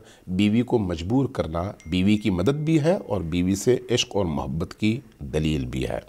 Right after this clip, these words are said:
لیکن اگر کوئی شخص ایسے معاملات میں خاموشی اختیار کرتا ہے یا راضی رہتا ہے، تو یہ شوہر کی بدقسمتی اور جہنم جانے کا باعث بھی ہے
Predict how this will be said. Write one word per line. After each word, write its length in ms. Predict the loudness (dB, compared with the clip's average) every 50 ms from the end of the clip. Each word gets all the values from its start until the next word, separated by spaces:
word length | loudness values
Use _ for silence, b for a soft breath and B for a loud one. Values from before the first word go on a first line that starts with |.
| -18 _ -20 -20 -20 -20 _ _ _ _ _ _ _ -20 -20 -20 -20 -20 B B B B B B B B B B B B B B B B
لیکن 260 | 0 0 2 2 2
اگر 140 | 0 2 0
کوئی 200 | 2 4 4 4
شخص 400 | 4 2 0 0 0 -4 -10 -14 -18 -20 _ _ _ _ 0
ایسے 300 | 2 2 2 2 2 2
معاملات 500 | 2 2 2 2 2 2 2 2 0 -2
میں 160 | -6 -8 -8 -10 -12 -16 -20 _ _
خاموشی 520 | -12 -6 -4 -4 -2 -2 -2 -2 -2 -2
اختیار 340 | -2 -2 -2 0 0 0 0
کرتا 420 | -2 -6 -12 -12 -10 -10 -8 -8
ہے 140 | -8 -10 -10 -10 -2
یا 260 | 2 2 4 4 4
راضی 400 | 2 2 2 2 4 4 4 4
رہتا 400 | 2 2 0 -2 -4 -4 -2 -2
ہے، 80 | -4 -2
تو 120 | 0 2
یہ 280 | 2 4 4 4 4 2 -2 B B B B B B B B B
شوہر 420 | -12 -6 0 0 2 2 2 2 0
کی 360 | 0 0 0 0 0 0 -2 -4
بدقسمتی 1000 | -6 -2 0 0 0 0 -2 -4 -4 -2 0 -2 -2 0 2 2 2 2 0 -2 -6 -6 0
اور 180 | 2 2 4 4
جہنم 480 | 2 2 2 2 2 2 2 2 2
جانے 260 | 2 2 2 2 2
کا 100 | 2 0
باعث 340 | 0 2 0 -2 -2 -4 -4 -4
بھی 180 | -2 -2 -2
ہے 180 | -2 -2 -4